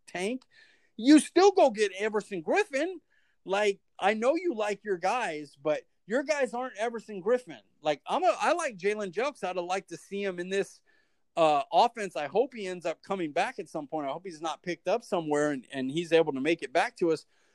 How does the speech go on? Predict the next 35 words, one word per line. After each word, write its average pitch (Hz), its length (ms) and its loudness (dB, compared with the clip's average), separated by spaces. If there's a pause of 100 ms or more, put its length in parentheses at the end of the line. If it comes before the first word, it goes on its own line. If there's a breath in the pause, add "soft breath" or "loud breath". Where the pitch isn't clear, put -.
(300)
But 220 160 8 (180)
you 202 200 -4
don't, 285 340 0
you 196 140 -4
don't 254 280 0
not 226 160 -2 (140)
get 208 120 -2
an 190 100 -2
Everson 196 360 -4
Griffin 233 300 0
because 175 320 -4
you 160 120 -6
like 175 280 2
Jalen 180 400 -4
Jelks. - 640 -4 (180)
Like, 131 260 -6 (100)
that's 190 300 -2
the 185 120 -14
type 196 320 -2
of 170 100 -8
stuff 175 400 -2 (440)
that 151 80 -4
we 160 80 4
had 175 80 2
to 151 80 0
deal 190 300 6
with, 147 300 2
and 123 140 -6
now 165 220 -2
we 175 100 2
have 143 120 -2
Mike 147 260 -4
McCarthy, 175 540 0
and 123 120 -8
it's, - 240 -18